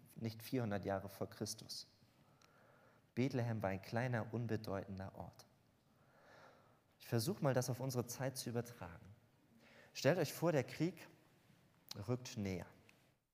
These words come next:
Wir hoffen, dass es nicht eintrifft, weil wir versuchen heute Morgen mal, uns das vorzustellen. Die Fronten verschieben sich bis hin nach Deutschland. Wir bekommen Angst.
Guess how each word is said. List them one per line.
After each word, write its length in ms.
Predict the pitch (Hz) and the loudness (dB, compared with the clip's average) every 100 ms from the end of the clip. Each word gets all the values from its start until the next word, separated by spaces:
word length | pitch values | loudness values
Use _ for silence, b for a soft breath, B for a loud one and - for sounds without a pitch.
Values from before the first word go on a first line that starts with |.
| _ - - - | _ -20 -10 0
Wir 140 | 104 | 2
hoffen, 200 | 131 139 | 2 2
dass 140 | 113 | 0
es 120 | 113 - | 0 -2
nicht 200 | 110 92 | -4 -4
eintrifft, 500 | 92 - 117 - - - - _ _ _ _ _ - | -6 -4 -8 -8 -16 -20 -20 _ _ _ _ _ -6
weil 120 | 101 | 0
wir 120 | 110 | 0
versuchen 380 | 110 107 151 135 | -2 -4 -2 -2
heute 180 | 117 110 | -2 0
Morgen 240 | 110 107 | 0 0
mal, 100 | 107 | 0
uns 160 | 104 - | -2 -4
das 120 | 107 | -6
vorzustellen. 600 | - 95 - - - - - - - B B B B B - | -8 -10 -8 -12 -12 -16 -18 -20 -20 B B B B B -4
Die 80 | 113 | -4
Fronten 340 | - 156 180 | 2 2 2
verschieben 480 | 147 120 - 156 156 | -2 -2 0 0 0
sich 340 | 131 131 131 - B B B B B - _ | -2 -4 -6 -16 B B B B B -20 _
bis 180 | 113 - | -8 -6
hin 160 | 123 | -4
nach 160 | 117 113 | -4 -4
Deutschland. 600 | 117 85 - - 104 - - _ _ _ _ _ _ _ - _ _ _ _ _ _ _ _ _ _ - | -6 -6 -8 -12 -16 -18 -20 _ _ _ _ _ _ _ -20 _ _ _ _ _ _ _ _ _ _ -12
Wir 100 | - | -6
bekommen 380 | 95 - 131 143 | -6 -4 -4 -4
Angst. 420 | - - - - | -6 -8 -10 -12